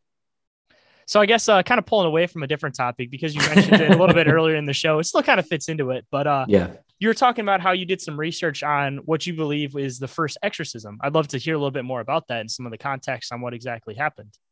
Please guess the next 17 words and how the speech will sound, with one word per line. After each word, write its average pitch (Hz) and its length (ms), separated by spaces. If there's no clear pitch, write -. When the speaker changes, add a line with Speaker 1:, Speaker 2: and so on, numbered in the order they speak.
Speaker 2:
Well, 104 100
not 127 160
so 185 140
much 175 160
the 147 80
first 143 300
exorcism. 113 500
It's 98 140
the 92 80
first - 360
fully 143 460
documented 107 760
eyewitness 107 580
case 101 300
of 87 80
demonic 95 420
possession 92 680